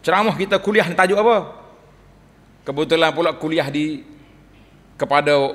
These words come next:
para ahli-ahli korporat yang kaya raya, kita kata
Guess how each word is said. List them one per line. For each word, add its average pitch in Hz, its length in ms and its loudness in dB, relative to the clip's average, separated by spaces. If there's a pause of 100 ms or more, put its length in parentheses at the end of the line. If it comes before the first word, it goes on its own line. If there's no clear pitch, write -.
(240)
para 135 640 2 (1400)
ahli-ahli 147 720 0
korporat 156 380 4 (500)
yang 131 240 0
kaya 147 240 4
raya, 156 540 4 (1120)
kita 135 240 -2
kata 139 260 2